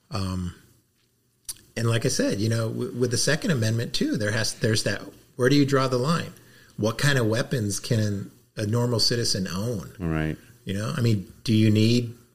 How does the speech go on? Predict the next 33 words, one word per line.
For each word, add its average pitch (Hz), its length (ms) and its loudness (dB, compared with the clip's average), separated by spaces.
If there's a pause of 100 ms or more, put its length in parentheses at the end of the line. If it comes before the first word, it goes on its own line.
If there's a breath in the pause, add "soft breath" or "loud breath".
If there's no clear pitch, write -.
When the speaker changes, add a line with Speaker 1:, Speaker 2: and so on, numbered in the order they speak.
Speaker 1:
A 113 200 0
R 110 240 0
style 107 600 -2
war 101 380 2
weapons 117 640 0 (580 loud breath)
to - 80 -6
protect - 380 -4
yourself? 151 540 2 (1000)
Speaker 2:
Yeah, 123 440 4
Speaker 1:
Do 113 60 8
Speaker 2:
and 117 120 10
Speaker 1:
you? 175 140 8
Speaker 2:
that's 107 260 2
another 95 440 2
really 87 180 4
Speaker 1:
I 101 60 6
mean, 120 160 8
you 120 100 8
can, - 140 4
Speaker 2:
tricky 78 60 4 (100)
Speaker 1:
you 90 60 2
can 87 80 2
Speaker 2:
area 87 100 2
Speaker 1:
have 80 120 -2
a - 40 -6
Speaker 2:
too. - 120 -6
Speaker 1:
pistol, 117 460 2
you 120 140 0
can 104 100 -2
have 92 120 2
Speaker 2:
Sure. 92 100 0
Speaker 1:
a 87 40 -2
shotgun, 90 600 0